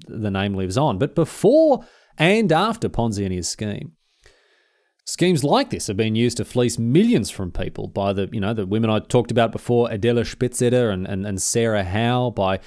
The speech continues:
a bloke named William five hundred twenty percent Miller,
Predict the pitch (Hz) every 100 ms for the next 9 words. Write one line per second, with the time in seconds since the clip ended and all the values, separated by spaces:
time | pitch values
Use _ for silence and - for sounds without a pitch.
0 | - - _ 104 117 113 120 110 107 101
1 | 131 120 113 101 - - 123 127 120 113
2 | 110 120 127 120 113 120 120 120 131 135
3 | 135